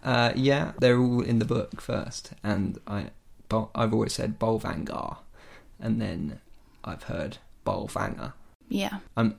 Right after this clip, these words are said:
Speaker 1: in my head, I, as I, as I read it on the page, it's Bolvangar.
Speaker 2: Mm-hmm.
Speaker 1: And the same with Sitigatse,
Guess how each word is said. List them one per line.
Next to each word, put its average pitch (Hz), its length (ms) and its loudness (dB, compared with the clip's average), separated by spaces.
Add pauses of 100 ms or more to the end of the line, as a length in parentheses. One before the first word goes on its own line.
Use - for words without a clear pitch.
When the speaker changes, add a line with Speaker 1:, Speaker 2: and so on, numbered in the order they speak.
(100)
Speaker 1:
in 131 160 2
my 117 140 6
head, 107 180 2
I, 95 120 -2 (240)
as 120 140 2
I, 123 200 4
as 123 180 0
I 123 40 8
read 120 160 4
it - 40 -2
on - 80 -4
the 110 80 -2
page, - 180 -4
it's - 80 -10
Bolvangar. - 540 -8 (220)
Speaker 2:
Mm-hmm. 104 120 4
Speaker 1:
And 110 100 8
the 107 60 4
same - 240 -2
with 104 240 -6 (280)
Sitigatse, - 1000 2